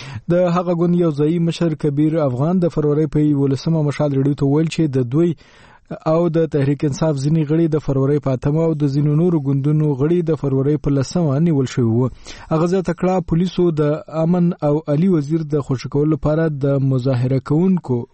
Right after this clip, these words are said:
پښتونخوا نېشنل عوامي پارټۍ، پښتون ژغورنې غورځنګ، عوامي نېشنل ګوند او ملي جمهوري غورځنګ پر سلګونو غړو مقدمې درج کړي چې باید ختم شي.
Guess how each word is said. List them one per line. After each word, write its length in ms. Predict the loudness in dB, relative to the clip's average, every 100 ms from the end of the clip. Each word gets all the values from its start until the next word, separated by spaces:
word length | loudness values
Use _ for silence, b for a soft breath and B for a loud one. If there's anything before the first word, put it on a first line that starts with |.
| -4
پښتونخوا 640 | -2 -2 -4 -4 0 -2
نېشنل 420 | 0 -2 -2 -2 -2
عوامي 320 | 0 2 2 2
پارټۍ، 360 | 0 0 -2 B B B B
پښتون 340 | -4 -2 0 0 0 -4 -4
ژغورنې 440 | -2 0 2 2
غورځنګ، 360 | 0 0 0 -2 0
عوامي 380 | 0 2 2
نېشنل 260 | 0 0 -2
ګوند 200 | 0 0
او 100 | 2
ملي 380 | 0 0 0 0
جمهوري 520 | 0 0 0 0 0
غورځنګ 440 | 0 0 0 0 0 -4 -4
پر 100 | -4
سلګونو 460 | 0 0 2 0
غړو 220 | 0 0 0
مقدمې 480 | -2 -2 0 0
درج 300 | 0 -2 -4 -4
کړي 160 | -2 0
چې 120 | -2
باید 260 | -2 -2 -2
ختم 340 | -4 -2 -2
شي. 240 | -2 -6